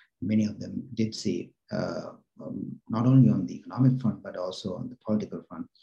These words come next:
Uh, some of my writings, like the, uh, Coming Anarchy in Sri Lanka, which was published last year in June, uh, saw the deterioration of the human rights, uh, uh, space as well as democratic, uh, space, where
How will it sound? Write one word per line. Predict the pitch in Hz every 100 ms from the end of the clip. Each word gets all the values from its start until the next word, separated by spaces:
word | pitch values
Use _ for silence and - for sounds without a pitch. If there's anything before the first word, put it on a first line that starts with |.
| - - - - _ -
Uh, | 104 104 104 -
some | 131
of | 117 -
my | 113
writings, | 107 113 113 127 117 113
like | 104 95 _
the, | 101 98 98
uh, | 98 95
Coming | - 117 107
Anarchy | 107 139 131
in | 101
Sri | - 104
Lanka, | 107 104 - - -
which | -
was | -
published | - 104 95 - -
last | 98 104 107 -
year | 104 92
in | 98
June, | 98 127 139 120 - - _ _ _ _ _ _ _ _ -
uh, | 120 104
saw | 95 - 127 123
the | 117 110 98 101 95 98
deterioration | 120 131 117 120 143 131
of | 110 -
the |
human | - 107
rights, | 98 117 139 - -
uh, | 101 95 90 90 - _ _ _ _ -
uh, | 104
space | 101 - 110 107 -
as | 98 -
well | 95
as | 98
democratic, | - - - 123 139 131 131
uh, | - 98 90 92 - -
space, | - - 107 92 -
where | - 98 95 92